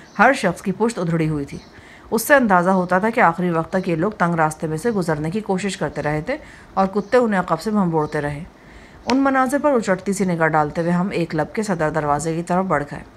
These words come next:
चालीस पचास मीटर आगे जरी गुल ने एक आवारा सांप को शूट किया और चंद कुत्तों को रास्ते से हटाने के लिए हवाई फायरिंग की। रेड लाइन के अंदर तबाही के आसार ज़्यादा थे। सब कुछ टूट फूट चुका था। जल्द ही हम एक क्लब के सदर दरवाजे पर थे।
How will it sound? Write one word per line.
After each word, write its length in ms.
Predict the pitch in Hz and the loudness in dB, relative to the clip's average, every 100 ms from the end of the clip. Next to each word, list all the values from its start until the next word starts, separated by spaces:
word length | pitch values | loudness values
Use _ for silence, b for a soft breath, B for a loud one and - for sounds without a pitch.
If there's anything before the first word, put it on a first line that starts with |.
| B B B B | B B B B
चालीस 320 | 202 190 233 | 2 2 0
पचास 380 | 247 240 240 247 | 0 2 0 0
मीटर 260 | 254 254 | 0 2
आगे 220 | 226 170 170 | 2 2 0
जरी 240 | 175 165 | 0 0
गुल 160 | 175 170 | -2 -2
ने 100 | 214 | -2
एक 100 | - | 0
आवारा 380 | 165 160 165 | 0 2 0
सांप 260 | 202 175 160 | 0 -2 -2
को 140 | 185 | -4
शूट 260 | 180 151 127 | -4 -4 -6
किया 260 | 160 190 254 B B B B | -4 -4 -6 B B B B
और 100 | 196 | 0
चंद 260 | 226 247 | 0 0
कुत्तों 260 | 247 247 247 | -2 -4 -2
को 80 | 254 | 2
रास्ते 320 | 208 175 180 | 2 2 -2
से 100 | 185 | 0
हटाने 360 | 175 160 156 160 | 0 0 -2 -4
के 100 | 175 | -2
लिए 120 | 220 | 0
हवाई 300 | 190 147 151 | 2 0 0
फायरिंग 360 | 147 127 135 | -2 -2 -4
की। 140 | 147 - - - B B B 190 | -12 -16 -20 -20 B B B 2
रेड 280 | 196 196 | 4 4
लाइन 240 | 208 220 262 | 4 2 2
के 100 | 269 | 0
अंदर 220 | 185 170 | 0 0
तबाही 380 | 170 151 170 170 | 0 0 0 0
के 100 | 202 | 0
आसार 340 | 170 160 160 | 0 0 -2
ज़्यादा 320 | 185 143 135 - | 0 0 -2 -8
थे। 60 | 147 - B B B B | -14 -18 B B B B
सब 280 | 247 247 | 0 2
कुछ 200 | 202 185 | 0 0
टूट 200 | 202 208 | 0 -2
फूट 180 | 214 196 | 0 -2
चुका 280 | - 147 135 | -4 -8 -8
था। 120 | 170 - - - - - - - - - - - B B B 180 | -10 -16 -20 -20 -20 -20 -20 -20 -20 -20 -20 -20 B B B 2
जल्द 280 | 208 233 | 2 4
ही 60 | 277 | 2
हम 140 | 285 | 2
एक 100 | 202 | 2
क्लब 220 | 185 165 - | 2 0 0
के 80 | 214 | -2
सदर 280 | 185 165 | 0 0
दरवाजे 400 | 160 151 143 147 | 0 0 0 -2
पर 160 | 139 143 | -8 -10
थे। 100 | - | -10